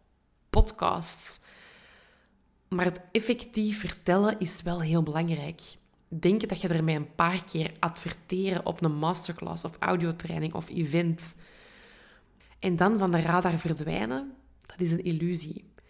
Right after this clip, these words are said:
Denken dat adverteren op een gratis masterclass of training genoeg is zonder ook maar iets op te bouwen, dat is een illusie. En ik word zo kwaad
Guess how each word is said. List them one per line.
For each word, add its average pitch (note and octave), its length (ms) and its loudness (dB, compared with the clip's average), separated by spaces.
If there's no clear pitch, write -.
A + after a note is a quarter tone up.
Denken G3+ 380 6
dat F#3 200 2
adverteren F#3+ 720 2
op E3+ 100 -2
een E3+ 120 6
gratis F3 440 2
masterclass F3+ 720 0
of E3 200 -6
training F#3+ 640 2
genoeg F#3+ 380 6
is A#3+ 260 4
zonder F#3+ 460 4
ook - 120 -2
maar F#3 180 0
iets E3+ 260 -4
op - 220 -4
te C#4+ 120 2
bouwen, G3 540 2
dat F3 180 0
is F3+ 120 6
een F#3 120 0
illusie. F3 840 2
En F#3 140 2
ik F#3+ 100 4
word F#3+ 260 4
zo A3+ 600 6
kwaad - 840 4